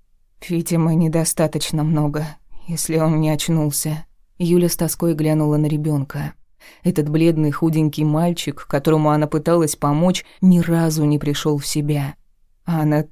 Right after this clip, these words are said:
так надеялась на чудо. "Тот, кто это сделал, большой мерзавец. Простите меня, миледи", проворчал целитель, изучая раны на теле мальчика.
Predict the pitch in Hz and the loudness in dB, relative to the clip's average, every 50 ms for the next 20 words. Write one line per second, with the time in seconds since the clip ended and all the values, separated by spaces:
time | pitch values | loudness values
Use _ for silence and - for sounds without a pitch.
0 | - - - 156 147 - - 156 151 147 143 147 147 143 143 139 143 143 - - | -12 -4 -4 -4 -4 -2 -2 0 0 0 0 0 0 0 0 0 -2 -4 -4 -2
1 | 151 143 143 - - 147 147 143 147 147 151 - - _ _ _ _ _ _ _ | -4 -4 -4 -6 -8 -6 -6 -4 -4 -4 -6 -8 -12 _ _ _ _ _ _ _
2 | - - 196 180 175 180 - - 180 175 170 165 175 175 165 156 160 170 180 175 | -6 0 0 0 0 0 -4 -2 0 0 2 2 2 0 0 0 0 2 4 4
3 | 175 170 165 160 160 160 170 170 160 - - 175 170 170 170 170 165 160 175 160 | 6 4 4 2 2 0 0 0 0 -2 -2 0 0 2 2 0 0 0 -2 0
4 | 170 175 170 160 143 147 - - - - - - - - - 175 175 175 180 - | 2 2 2 0 -2 -6 -8 -8 -8 -8 -8 -10 -14 -4 0 2 2 2 0 0
5 | 202 180 - 156 151 160 147 147 147 147 147 147 151 151 151 147 147 147 147 151 | -2 -2 -2 -2 -2 -2 0 0 0 0 -2 -2 -2 -2 -2 -2 -2 -2 -2 -4
6 | 147 147 143 - - - - - - - - - 160 160 143 143 139 147 - - | -4 -4 -6 -8 -8 -8 -6 -6 -6 -6 -4 -2 -2 0 0 0 -2 -2 -4 -4
7 | 147 143 139 - - - 151 147 151 160 156 - 147 143 143 139 147 143 - - | -2 -4 -4 -4 -4 -2 -2 0 0 -2 -2 -2 -2 -2 0 0 0 -2 0 0
8 | 151 151 147 151 151 151 151 147 147 147 143 - 156 147 147 151 160 160 147 143 | 0 0 2 2 2 2 2 2 2 0 0 0 0 0 0 2 0 0 0 -2
9 | - - 139 - 139 139 139 147 | -4 -6 -8 -6 -4 -6 -6 -6